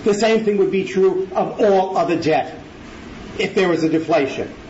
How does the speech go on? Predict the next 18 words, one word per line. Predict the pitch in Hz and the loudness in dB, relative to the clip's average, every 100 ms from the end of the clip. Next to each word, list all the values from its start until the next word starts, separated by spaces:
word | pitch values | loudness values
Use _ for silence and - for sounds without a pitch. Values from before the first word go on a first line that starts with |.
| - - - | -16 -16 -6
It's | 240 220 | -2 0
a | 226 | 0
banker's | 240 226 220 202 | 2 0 2 0
wet | 131 208 202 | 2 2 2
dream. | 147 180 151 120 - - - - | -2 0 -2 -4 -10 -14 -16 -12
It's | 180 175 - 214 208 | -8 -6 0 0 2
what | 208 208 | 2 2
they | 226 214 | 4 4
want. | 196 202 - - - - - - | 6 4 2 -2 -10 -16 -6 -2
They | 233 254 | 2 2
want | 220 226 214 | 4 2 2
you | 208 208 | 0 2
to | |
be | 202 208 | 2 0
paying | - 226 240 233 226 226 | 0 2 4 4 2 2
off | 208 202 196 - - | 4 4 4 -2 -2
your | 185 247 240 | 2 4 6
mortgage | 220 185 160 175 - - | 6 4 4 0 -2 -8